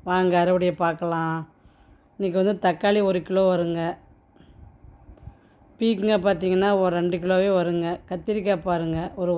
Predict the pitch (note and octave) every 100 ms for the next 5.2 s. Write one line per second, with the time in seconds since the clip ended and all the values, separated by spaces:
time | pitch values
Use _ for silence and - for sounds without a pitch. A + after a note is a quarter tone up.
0 | E3+ E3 E3+ E3+ E3+ F#3+ G3+ G3 F3 F3
1 | F3+ F3+ E3 D#3+ D#3 D#3+ - - - -
2 | - - - - - - - - - A#3+
3 | A#3+ A#3+ A3 G3 F#3+ F#3 F#3 F3+ F3+ F#3
4 | - F3+ F3 E3+ G3+ G3+ F#3 D#3+ G3 D#3+
5 | F3+ E3